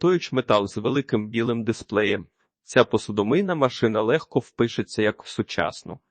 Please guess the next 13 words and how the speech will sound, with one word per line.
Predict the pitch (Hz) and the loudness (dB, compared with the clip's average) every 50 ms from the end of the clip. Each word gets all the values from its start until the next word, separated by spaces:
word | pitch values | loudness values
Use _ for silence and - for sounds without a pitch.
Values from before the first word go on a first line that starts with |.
| _ _ _ | _ _ _
так | - - 196 - - - | 2 2 2 2 0 -14
і | - - | -14 -12
в | - | -8
саму | - - - 214 208 190 165 | 0 2 2 4 4 2 0
консервативну | - - 127 113 - - 104 101 101 101 - - 110 110 117 107 104 | 2 0 0 0 0 -4 -2 0 0 0 0 0 -2 0 -2 -4 -4
кухню, | - - 147 156 - - - 104 85 - - | -2 -2 -2 -2 -4 -6 -10 -10 -10 -8 -8
оскільки | 113 - - - - 220 220 - - 151 | -8 -8 -6 -4 -4 -4 -2 -2 -4 -2
сьогодні | - - 113 110 123 127 120 120 113 - | 2 2 2 2 2 0 0 -2 -4 -4
асортимент | - 113 - - 107 107 - 107 98 110 139 160 151 - | -4 -4 -4 -4 -6 -4 -4 -2 0 0 0 0 -2 -4
посудомийних | - - 120 - - 110 101 110 110 117 131 135 120 113 104 - | -6 -6 -6 -4 -4 -4 -2 -2 -2 0 -2 -2 -2 -4 -6 -4
машин | - 107 104 - - 120 110 110 | -4 -4 -4 -4 -2 -4 -4 -2
дуже | 101 110 113 107 110 104 | -2 -2 -2 0 0 0
високий. | 101 107 - - - 117 104 - - 80 - - | -2 -2 -4 -2 -2 -2 -2 -4 -8 -16 -16 -16